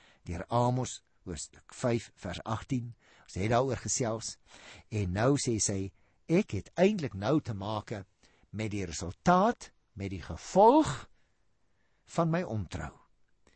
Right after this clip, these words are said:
En by hierdie geleentheid, sê sy nou, sal die Here sy reg laat geld teenoor die verbondsvolk, maar ook teenoor die nasies. Jerusalem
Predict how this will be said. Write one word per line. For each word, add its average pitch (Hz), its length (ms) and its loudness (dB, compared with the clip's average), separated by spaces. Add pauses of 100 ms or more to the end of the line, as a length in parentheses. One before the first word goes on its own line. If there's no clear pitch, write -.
(320)
En 117 180 -2
by 110 100 2
hierdie 247 380 8
geleentheid, 104 760 -4 (460)
sê 139 320 2
sy 110 220 2
nou, 90 300 -6 (280)
sal 110 360 2
die 101 160 -2
Here 156 400 2
sy 104 260 -2
reg 113 300 -2
laat 123 220 -2
geld 101 560 -4
teenoor 135 480 2
die 123 100 0
verbondsvolk, 95 840 -4 (140)
maar 95 440 0
ook 220 380 2 (760)
teenoor 156 600 4 (480)
die 131 140 4
nasies. 87 640 -2 (500)
Jerusalem 110 920 0